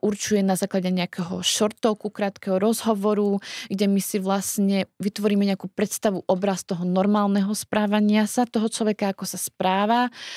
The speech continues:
a potom musíme vlastne na základe toho sledovať, že do akej miery dochádza k nejakým zmenám správania, ako rýchlo sa tam často menia tie emócie. Takisto to vieme aj pri posudzovaní vierohodnosti využiť,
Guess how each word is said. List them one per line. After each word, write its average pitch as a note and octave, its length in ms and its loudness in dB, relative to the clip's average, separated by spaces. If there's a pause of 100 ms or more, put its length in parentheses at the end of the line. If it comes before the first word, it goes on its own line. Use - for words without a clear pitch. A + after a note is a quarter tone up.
(180)
a - 140 -2
potom G3+ 720 2
musíme G3 400 2
vlastne F#3+ 320 2
na F#3+ 80 4
základe F#3 480 -2
toho F3+ 640 0 (240)
sledovať, F#3+ 480 0
že F3+ 60 -4
do F#3+ 100 0
akej F#3 320 -2
miery F3+ 240 0
dochádza F3 400 -2
k F#3 160 -6
nejakým - 240 -6
zmenám G3+ 400 4
správania, F3+ 1120 0 (400)
ako F#3+ 240 -2
rýchlo G3 320 0
sa G3+ 120 -4
tam G3 180 -2
často F#3+ 480 -2
menia F#2+ 320 2
tie - 240 -8
emócie. G3+ 880 4 (260)
Takisto F#3+ 380 0
to - 80 -8
vieme F#3 260 0
aj F3 140 2
pri - 160 -12
posudzovaní F3+ 720 -4
vierohodnosti G3 720 0
využiť, F#3 800 0